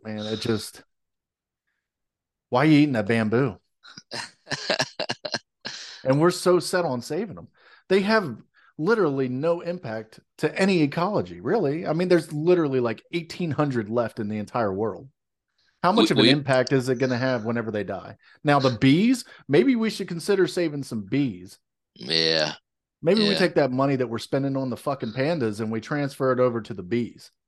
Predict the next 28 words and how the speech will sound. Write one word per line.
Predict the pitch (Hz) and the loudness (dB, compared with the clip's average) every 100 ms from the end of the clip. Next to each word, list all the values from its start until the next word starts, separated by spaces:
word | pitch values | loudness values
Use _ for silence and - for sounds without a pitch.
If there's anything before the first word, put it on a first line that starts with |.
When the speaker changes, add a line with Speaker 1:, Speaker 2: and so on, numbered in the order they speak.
| - | 0
Speaker 1:
That's | 131 214 151 | 2 2 2
a | 139 - | 0 2
Speaker 2:
<laughs> | |
Speaker 1:
good | 143 170 151 135 - - - | 4 4 4 -2 -14 -20 -6
answer, | 135 139 127 113 | 0 0 0 -2
in | 107 | 0
my | 120 123 | 0 0
opinion. | - 92 90 92 - _ - - - - - - - - - | -2 -10 -10 -14 -20 _ -20 -18 -20 -20 -20 -20 -20 -16 -4
Speaker 2:
Yeah, | 101 101 | -2 -2
we're | 113 | -4
trying | 123 151 131 120 | -2 -2 -2 -2
to | |
save | - 127 120 | -2 -2 -4
an | 101 | -6
animal | 98 110 120 104 101 | -8 -8 -10 -12 -6
that | 92 92 | -4 -4
just | 104 92 117 | -6 -4 -2
has | 107 | -2
a | 90 | -2
great | 98 104 104 | -4 -4 -2
time | 104 101 | -4 -4
offing | 87 101 - 82 | -4 -6 -8 -12
itself, | 80 - 82 73 71 - | -8 -4 -4 -4 -8 -10
you | 90 | -6
know? | 85 92 92 98 | -2 -2 -2 -6
It's, | 87 - - - _ _ _ _ _ _ - | -2 -2 -2 -6 _ _ _ _ _ _ -6
it's | - - | -4 0
tough. | 135 98 71 - | 2 2 0 -10